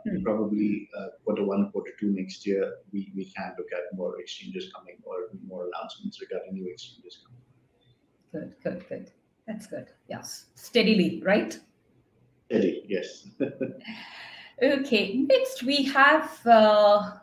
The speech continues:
Speaker 1: a few questions on the tokenomics.
Speaker 2: Yep.
Speaker 1: So the first question here is, when would the revised white paper and your updated to-, tokenomics be released?
Speaker 2: Uh, this is, this is, <laughs> it's, again,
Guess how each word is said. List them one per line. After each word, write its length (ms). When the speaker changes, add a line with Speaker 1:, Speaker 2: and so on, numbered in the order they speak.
Speaker 1:
a 60
few 280
questions 480
on 200
the 60
tokenomics. 800
Speaker 2:
Yep. 120
Speaker 1:
So 320
the 80
first 340
question 380
here 200
is, 260
when 320
would 180
the 100
revised 640
white 420
paper 400
and 300
your 140
updated 560
to-, 240
tokenomics 560
be 200
released? 480
Speaker 2:
Uh, 540
this 200
is, 360
this 180
is, 340
<laughs> 40
it's, 720
again, 540